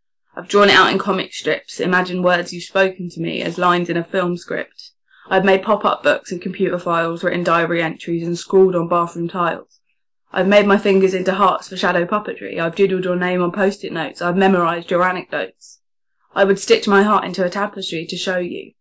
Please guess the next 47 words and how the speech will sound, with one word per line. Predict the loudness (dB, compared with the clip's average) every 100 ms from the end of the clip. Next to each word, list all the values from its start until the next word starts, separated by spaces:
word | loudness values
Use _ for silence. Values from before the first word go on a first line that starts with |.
| _ _ _
to | -4
give | 0 0 4
you | 4
my | 4
love | 4 4
in | 2
all | 0
these | 0 -2 -2
ways, | -2 -2 -6 -14 _ _ -20 0
from | 2 2
sonnets | 2 0 -2 -4
to | -2
word | 0 0
of | 0
mouth | 0 0 0
or | -2 0
hearsay. | 2 0 0 -8 -12 -18 _ _ _ _ _ _ _ _
I | 2
don't | 2 4
need | 2 2
to |
grasp | 2 4 4 0
at | -2
bits | -2 -2
of | -6
you | -4 -2
when | 0 -2
you | 0
give | 2 4
all | 6 4
of | 0
yourself | -4 -4 -6
to | -10
me, | -10 -10 -14 _ _ _ _ _
and | 2 6
all | 8
I | 6
have | 4
to | 2
offer | 2 2
back | 2 2 2
is | -6
good | -2 0
intentions | 0 -2 -6 -8 -12 -6
and | -4
hasty | -4 -6 -10
poetry. | -8 -6 -8 -12 -20